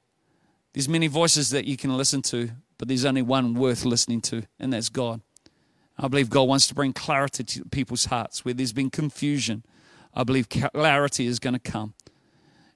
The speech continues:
And when it comes to destiny and purpose, you're gonna find it knowing that you've been born for such a time as this.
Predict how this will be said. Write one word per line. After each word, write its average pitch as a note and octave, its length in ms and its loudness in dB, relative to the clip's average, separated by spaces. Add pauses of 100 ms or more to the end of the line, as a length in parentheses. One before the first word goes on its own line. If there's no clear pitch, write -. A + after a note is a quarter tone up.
(140)
And C#3 280 0
when C#3 120 4
it B2 80 0
comes C#3 300 2
to B2+ 100 -2
destiny C#3+ 600 0
and C3+ 100 -2
purpose, B2 500 -2
you're B2 60 -2
gonna B2+ 180 -2
find B2 380 -2
it A#2+ 160 -6
knowing C3 360 -2
that B2 120 -4
you've C3 180 -2
been B2+ 160 0
born C3 340 -2
for B2+ 140 -6
such - 280 0
a B2+ 60 -6
time B2 240 -6
as A2+ 140 -4
this. A2 340 -8